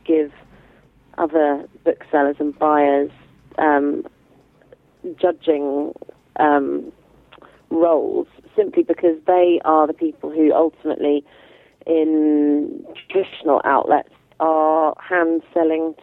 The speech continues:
to new readers, and, um, and they're bombarded by new books from publishers, and I wanted to see what it was that would stand out to them and, um, feel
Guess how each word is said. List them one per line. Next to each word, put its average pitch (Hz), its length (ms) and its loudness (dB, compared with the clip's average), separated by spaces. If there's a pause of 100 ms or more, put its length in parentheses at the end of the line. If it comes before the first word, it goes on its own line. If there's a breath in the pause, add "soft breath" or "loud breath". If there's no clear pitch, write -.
to 160 460 0 (120)
new 175 500 0
readers, 196 480 -2 (520 loud breath)
and, 160 520 0
um, 160 720 0 (460)
and 165 180 2
they're 170 160 2
bombarded 180 880 0
by 139 420 0 (640)
new 156 240 0
books - 340 0
from 139 160 -4
publishers, 139 640 -2
and 151 120 -2
I 151 60 4
wanted 160 360 0
to - 80 -20 (100)
see 143 260 2 (500 loud breath)
what 160 160 2
it - 120 0
was 151 220 2 (100)
that - 100 0
would 147 120 0 (100)
stand 151 340 2
out 143 300 0
to 160 60 0
them 139 480 0 (100)
and, 139 600 2 (320)
um, 139 600 0 (160)
feel 147 200 2